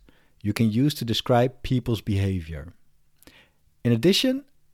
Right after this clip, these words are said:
I'll teach you a trick to improve your speaking skills without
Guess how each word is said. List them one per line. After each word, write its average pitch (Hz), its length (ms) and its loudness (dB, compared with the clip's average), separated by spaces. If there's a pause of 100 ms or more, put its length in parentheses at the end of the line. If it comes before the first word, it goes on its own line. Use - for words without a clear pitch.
(160)
I'll 127 160 2
teach - 400 -6
you 190 180 0
a 165 60 -4
trick 214 380 -4
to 151 120 -2
improve 139 340 -2
your 120 100 -2
speaking - 380 -8
skills 185 520 -8 (340)
without 131 380 2